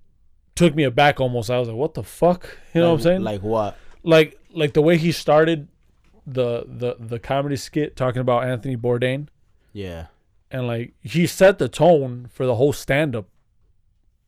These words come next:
Speaker 1: with that joke, I
Speaker 2: Yeah.
Speaker 1: felt. Like, everything that came after that was, was some way, shape, or form had to do with that, <laughs>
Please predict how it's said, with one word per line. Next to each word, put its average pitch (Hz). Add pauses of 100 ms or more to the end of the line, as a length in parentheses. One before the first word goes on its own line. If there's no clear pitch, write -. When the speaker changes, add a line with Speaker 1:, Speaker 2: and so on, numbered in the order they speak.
(180)
Speaker 1:
with 123
that 131
joke, 127 (220)
I 123
Speaker 2:
Yeah. 87
Speaker 1:
felt. 123 (640)
Like, 117
everything 165
that 127
came 151
after 135
that 135
was, 113 (1300)
was 131
some 156
way, 156
shape, 156
or 127
form 135 (1500)
had 147
to 143
do 147
with 131
that, 147
<laughs> -